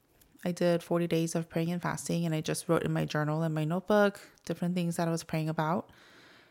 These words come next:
And fast forward to when you and I are dating, I went back and reread some of my entries, and to see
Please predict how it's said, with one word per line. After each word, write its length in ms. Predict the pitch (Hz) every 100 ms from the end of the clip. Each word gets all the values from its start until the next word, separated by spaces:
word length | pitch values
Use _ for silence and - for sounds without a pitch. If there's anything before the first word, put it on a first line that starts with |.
| _ _
And 400 | 185 175 170 170
fast 400 | - 170 175 -
forward 340 | 208 233 180 170
to 80 | 170
when 200 | 165 165
you 120 | 165
and 120 | 165
I 60 | 165
are 120 | 156
dating, 600 | 151 226 277 165 156 170 - _ _ _ _ _ -
I 100 | 170
went 240 | 175 170
back 320 | 160 - - - -
and 260 | 170 165 170
reread 560 | 170 160 156 - - -
some 220 | - 165
of 120 | 160
my 140 | 160 156
entries, 760 | 147 147 190 220 370 - - - _ _ - _ -
and 120 | 180
to 100 | -
see 1040 | 175 - 185 180 180 180 180 175 180 180